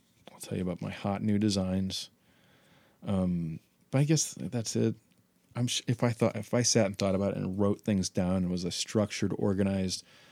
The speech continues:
um, professional, um, person. I had another good, good fucking adjective in there,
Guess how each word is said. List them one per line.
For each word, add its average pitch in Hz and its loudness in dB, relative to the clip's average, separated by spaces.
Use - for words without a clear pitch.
um, 85 -2
professional, 101 0
um, 82 -4
person. 107 2
I 104 0
had 104 4
another 98 2
good, 90 -4
good 90 -2
fucking 95 -2
adjective 95 -6
in 90 -2
there, 92 -4